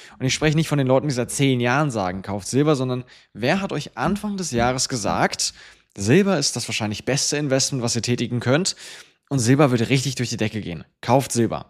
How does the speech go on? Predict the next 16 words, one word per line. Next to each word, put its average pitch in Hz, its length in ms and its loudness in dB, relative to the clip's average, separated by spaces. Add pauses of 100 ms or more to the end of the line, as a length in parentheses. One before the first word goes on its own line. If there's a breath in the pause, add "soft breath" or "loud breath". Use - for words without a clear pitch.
Ich 113 180 -10
habe 127 140 -4
Silber 135 280 -2
gekauft. 165 380 -2
Ich - 80 -10
habe 139 220 6 (400 loud breath)
Anfang 151 340 4
des 143 160 2
Jahres 143 380 2
und 127 180 -4 (100)
alle 135 320 2
vier, 143 220 0
fünf 127 220 -4
Wochen 180 260 2 (380 loud breath)
Silberbarren 143 680 4
nachgekauft. 143 680 0